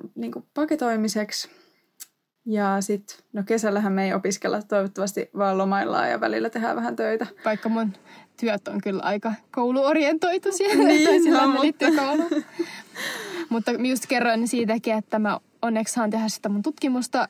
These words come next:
Speaker 2: luultavasti aika suurimmaksi osaksi etänä, että mä voin mennä Heidin mökille sitten pitkäksi aikaa vaikka kesällä ja sit voidaan hengata siellä sitten. Voin tehdä vähän hommia päivällä ja sitten voidaan mökkeillä loppuilta.
Speaker 1: Ja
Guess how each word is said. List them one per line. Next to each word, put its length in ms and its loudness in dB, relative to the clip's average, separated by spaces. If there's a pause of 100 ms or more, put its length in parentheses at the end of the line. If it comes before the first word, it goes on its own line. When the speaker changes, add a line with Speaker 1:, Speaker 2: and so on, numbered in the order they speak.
Speaker 2:
luultavasti 640 -2 (260)
aika 280 0
suurimmaksi 480 -2
osaksi 340 -6
etänä, 340 0 (420)
että 260 -4
mä 100 -2
voin 160 0
mennä 320 -2 (540)
Heidin 320 -2 (100)
mökille 460 -2
sitten 380 -6 (340)
pitkäksi 380 -10
aikaa 220 -6
vaikka 220 -10
kesällä 420 -6
ja 180 -8 (120)
sit 200 -20
voidaan 200 -2
hengata 340 -2
siellä 380 -2
sitten. 420 -6 (400)
Voin 180 -4
tehdä 240 -4
vähän 240 -6 (220)
hommia 280 -2
päivällä 380 -4
ja 80 -6
sitten 280 -8 (400)
voidaan 300 -6 (300)
mökkeillä 460 -2 (220)
loppuilta. 580 -6
Speaker 1:
Ja 160 4